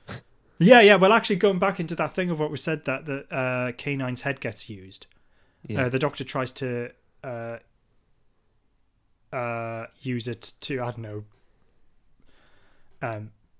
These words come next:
Speaker 2: frighten the Marshman or something like that, and then the, the possessed Romana sneaks up behind him,
Speaker 1: Hmm.
Speaker 2: and he manages to sort of
Speaker 1: break that conditioning. And,
Speaker 2: a little
Speaker 1: and
Speaker 2: bit, like,
Speaker 1: she stays
Speaker 2: reminding,
Speaker 1: with the
Speaker 2: reminding
Speaker 1: TARDIS,
Speaker 2: her of
Speaker 1: yeah.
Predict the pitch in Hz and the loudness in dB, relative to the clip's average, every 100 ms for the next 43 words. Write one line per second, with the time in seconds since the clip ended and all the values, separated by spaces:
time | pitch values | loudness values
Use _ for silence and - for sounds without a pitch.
0 | _ _ _ _ _ - - 127 110 117 | _ _ _ _ _ -6 -2 -2 -2 -6
1 | 117 117 - 104 101 120 107 107 110 113 | -4 -6 -8 -10 -10 -10 -10 -12 -8 -8
2 | 117 110 110 110 - _ _ _ _ 139 | -8 -8 -8 -10 -14 _ _ _ _ -6
3 | 131 127 131 127 120 131 123 - 120 123 | -4 -4 -6 -6 -4 -2 -4 -4 -4 -2
4 | 123 113 - 127 - 113 104 117 113 104 | -2 -2 -4 -4 -8 -8 -10 -8 -8 -10
5 | 90 - _ - _ - - _ _ _ | -14 -20 _ -20 _ -20 -20 _ _ _
6 | 110 95 - 120 113 113 120 _ 135 131 | -16 -16 -12 -8 -8 -10 -14 _ -8 -4
7 | 127 123 123 113 120 - 127 117 107 - | -4 -4 -6 -6 -6 -6 -6 -8 -12 -18
8 | - _ _ _ _ _ 139 - 120 131 | -20 _ _ _ _ _ -10 0 0 2
9 | 123 98 - 104 98 - 95 92 98 143 | -2 -2 -4 -4 -6 -6 -6 -6 -4 8
10 | 175 202 196 156 135 135 139 120 147 156 | 10 10 10 4 2 2 2 2 2 2
11 | 151 147 143 - 139 139 139 135 127 131 | 2 0 -2 0 0 2 2 0 0 -2